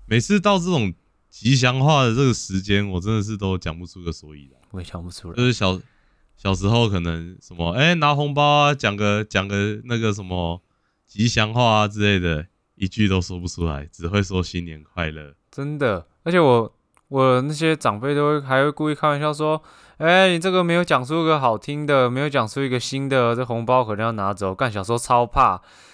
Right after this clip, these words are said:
Speaker 2: 然后就想说：“干，怎么办？” <laughs> 然后我还，我还有曾经有在那个就要拿红包之前，我还上网先查：“哎，今年有什么成语可以讲？”这样。
Speaker 1: 太认-，太认真了。
Speaker 2: 我要拿红包啊。
Speaker 1: <laughs> 为了钱，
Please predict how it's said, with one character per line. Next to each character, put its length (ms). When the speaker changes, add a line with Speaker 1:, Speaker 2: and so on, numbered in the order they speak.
Speaker 2:
然 120
后 80
就 140
想 140
说 120
：“干， 140
怎 100
么 80
办？” 220
<laughs> 80
然 120
后 60
我 80
还， 180
我 160
还 80
有 100
曾 160
经 120
有 100
在 120
那 100
个 340
就 140
要 120
拿 140
红 160
包 100
之 140
前， 340
我 120
还 60
上 140
网 120
先 180
查 480
：“哎， 300
今 180
年 120
有 40
什 100
么 120
成 200
语 220
可 100
以 140
讲？” 240
这 80
样。 180
Speaker 1:
太 120
认-， 300
太 160
认 280
真 200
了。 120
Speaker 2:
我 120
要 80
拿 200
红 280
包 260
啊。 300
Speaker 1:
<laughs> 680
为 100
了 120
钱， 340